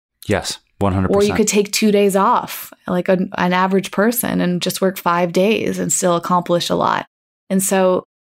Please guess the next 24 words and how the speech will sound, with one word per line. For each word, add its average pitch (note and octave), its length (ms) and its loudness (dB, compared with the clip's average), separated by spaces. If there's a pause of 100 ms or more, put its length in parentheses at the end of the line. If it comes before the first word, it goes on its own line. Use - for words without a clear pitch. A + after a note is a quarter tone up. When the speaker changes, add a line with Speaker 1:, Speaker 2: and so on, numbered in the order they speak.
(300)
Speaker 2:
I G#3+ 80 2
think B3+ 140 2
it's A#3+ 120 0
very A3 180 2
important F#3+ 420 0
to F#3 100 -2
remind F#3 240 2
people F#3 240 2
it's F#3 160 -2
okay F#3+ 400 0
if F3+ 180 -2
you F3+ 300 0 (340)
are F#3+ 100 0
not F#3 200 -2
feeling F#3 220 0
motivated. F3+ 440 0 (240)
We B3+ 100 2
also F4 240 2
go D#4 120 2
through D4+ 220 2
phases G#3+ 880 -2 (100)
too. - 300 2 (520)
I A3 200 2
do. G3 460 0